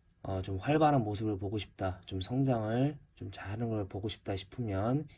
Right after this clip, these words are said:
이십오 도에서 이십칠 도로 사육해 주시는 게 가장 좋습니다.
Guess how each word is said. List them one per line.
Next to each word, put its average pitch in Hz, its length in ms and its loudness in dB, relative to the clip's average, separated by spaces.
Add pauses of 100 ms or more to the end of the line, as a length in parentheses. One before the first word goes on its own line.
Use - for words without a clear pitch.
(100)
이십오 95 420 -2
도에서 95 300 0
이십칠 95 480 -2
도로 95 280 -2 (800)
사육해 107 440 -6
주시는 95 440 -4
게 127 320 0
가장 95 300 -8
좋습니다. 92 680 -6